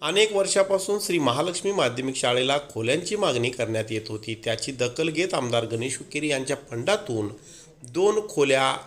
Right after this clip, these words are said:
यासाठी पंचवीस लाख रुपये व शिक्षण खात्याकडून दोन खोल्या, त्यासाठी पंचवीस लाख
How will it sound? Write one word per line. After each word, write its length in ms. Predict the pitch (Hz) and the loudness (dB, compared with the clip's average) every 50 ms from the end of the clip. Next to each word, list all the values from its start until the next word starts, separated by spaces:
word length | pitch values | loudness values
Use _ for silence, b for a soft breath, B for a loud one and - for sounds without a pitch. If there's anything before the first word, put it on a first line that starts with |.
| - - - | -14 -6 -2
यासाठी 540 | 127 127 135 131 - 127 117 127 139 139 | -2 0 0 0 -2 -2 -2 -2 -4 -6
पंचवीस 580 | 135 - - 127 117 117 - 160 190 202 - - | -6 -4 -4 -4 -4 -4 -4 -2 -2 0 0 2
लाख 240 | 139 117 107 - 107 | 2 0 0 0 -4
रुपये 480 | 107 101 - - 180 180 135 98 95 - - B B B B B B B B _ | -8 -8 -4 -2 0 0 0 0 -2 -6 -12 B B B B B B B B _
व 160 | 147 170 185 180 | -2 0 0 0
शिक्षण 420 | 180 - 151 143 - - 202 202 208 208 | 0 -2 -4 -2 0 2 2 2 2 0
खात्याकडून 560 | - 175 170 - 165 156 160 160 175 180 170 | -2 -2 0 0 0 0 0 -2 -2 0 2
दोन 260 | 139 135 131 131 123 | 2 2 2 0 -2
खोल्या, 320 | - 123 120 123 123 123 123 | -2 -2 0 0 0 0 -2
त्यासाठी 600 | 120 - - 151 170 185 - - 180 175 - 220 | -4 -2 0 0 0 2 0 -2 -2 -2 -4 -6
पंचवीस 460 | - 175 147 117 104 - 123 123 - | -4 -4 -4 -4 -6 -8 -10 -6 -2
लाख 160 | 127 120 120 | -2 -2 -2